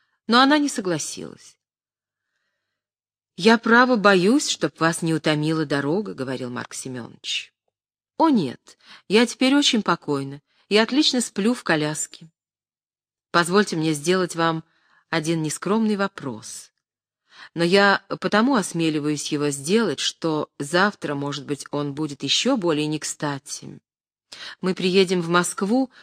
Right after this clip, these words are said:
у вас, верно, есть там родственники, близкие знакомые?» «У меня нет ни тех, ни других».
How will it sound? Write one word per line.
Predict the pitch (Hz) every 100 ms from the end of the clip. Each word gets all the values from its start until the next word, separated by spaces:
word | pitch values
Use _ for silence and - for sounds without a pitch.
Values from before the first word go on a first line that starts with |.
| -
у | 160
вас, | 170 185
верно, | 175 196 185
есть | 156 180 -
там | 165 151
родственники, | 160 175 185 - 196 185 180
близкие | 156 208 - - 175
знакомые?» | 170 156 - 143 131 175 247 _ _ _ _ _ _ _ _ _ _ _ _ _
«У | -
меня | 262 294
нет | 302 202 139 - -
ни | 156 185
тех, | 208 262 330
ни | 247
других». | 160 147 123 139 170 -